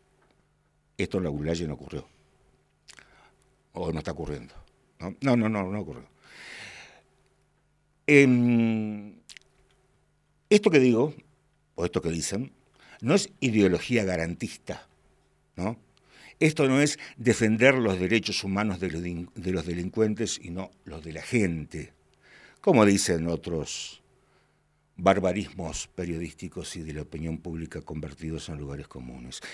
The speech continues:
Esto piensan y dicen constitucionalistas, abogados, abogadas, con apego a los derechos y garantías individuales,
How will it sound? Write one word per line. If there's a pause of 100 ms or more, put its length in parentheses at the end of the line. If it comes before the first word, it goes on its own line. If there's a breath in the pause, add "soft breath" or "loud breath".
(120 loud breath)
Esto
piensan
y
dicen
constitucionalistas, (800 soft breath)
abogados, (160)
abogadas, (920 soft breath)
con
apego
a
los
derechos
y
garantías
individuales,